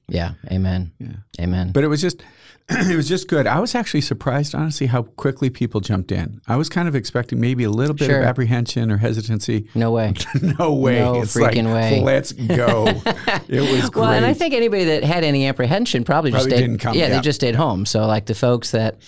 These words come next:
Speaker 1: particularly the beginning of the month of June, when everything is just lifted, the folks that were out the door were the ones that were the most excited and
Speaker 2: Yeah.
Speaker 1: eager to,
Speaker 2: Yeah.
Speaker 1: to be a part of that. I'm, I know everybody's eager to be a part of it,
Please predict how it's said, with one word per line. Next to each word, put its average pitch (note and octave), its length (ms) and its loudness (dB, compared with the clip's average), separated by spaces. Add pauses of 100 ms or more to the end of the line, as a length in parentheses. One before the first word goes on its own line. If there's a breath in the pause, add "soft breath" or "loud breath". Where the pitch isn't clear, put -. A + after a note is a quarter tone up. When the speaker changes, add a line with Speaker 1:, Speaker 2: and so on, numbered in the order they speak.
(300 loud breath)
Speaker 1:
particularly E3 480 0
the A2+ 120 -2
beginning A#2+ 420 0
of G2 140 -2
the G#2+ 60 0
month A2 220 0
of G2 120 -2
June, G2 320 0
when G2 180 -2
everything G#2 360 0
is F#2+ 120 -4
just - 380 -2
lifted, B2 480 -2
the G#2+ 80 -4
folks B2 340 0
that A2 160 -2
were G2 320 -2 (540 loud breath)
out A2 220 0
the G2+ 100 -2
door F2+ 600 0
were G#2 180 -2
the G2 100 -2
ones F#2+ 340 -2
that F#2+ 160 -6
were F#2 120 -6
the F#2 60 -4
most F#2 360 -6
excited E2+ 520 -4
and - 120 -8
Speaker 2:
Yeah. G2 160 -2
Speaker 1:
eager F2 240 -6
to, - 140 -8 (180)
Speaker 2:
Yeah. F#2+ 60 -6
Speaker 1:
to G2 120 -4
be F2 140 -4
a F#2 60 -6
part F2 200 -6
of C2 80 -8
that. F2+ 100 -4
I'm, C3+ 140 0
I C3+ 140 -2
know D3 100 2
everybody's A#2 600 0
eager G2+ 420 -4
to - 120 -6
be F#2 100 -2
a F2+ 40 -2
part F#2 240 -2
of F2 80 -4
it, F2+ 160 -4